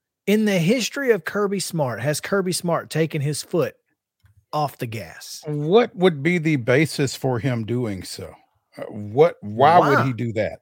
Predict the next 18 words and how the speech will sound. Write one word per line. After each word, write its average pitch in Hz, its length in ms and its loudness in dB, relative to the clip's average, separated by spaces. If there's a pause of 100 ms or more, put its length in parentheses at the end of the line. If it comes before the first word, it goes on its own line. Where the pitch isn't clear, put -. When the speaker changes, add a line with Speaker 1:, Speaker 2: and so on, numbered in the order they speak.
(140)
Speaker 1:
would 147 200 2
he 156 140 2
take 151 300 0
his 151 220 -2 (200)
foot 151 200 -2 (100)
off 139 240 -2
the 131 100 -8
gas? - 600 -12 (840)
He 233 160 0
was 262 240 -2
absolutely 233 760 -4
dominating. 180 800 -4
Why, 151 200 -4
why, 175 260 -4
why 110 200 -12
would 139 140 -6
he 196 60 -6
stop? - 540 -4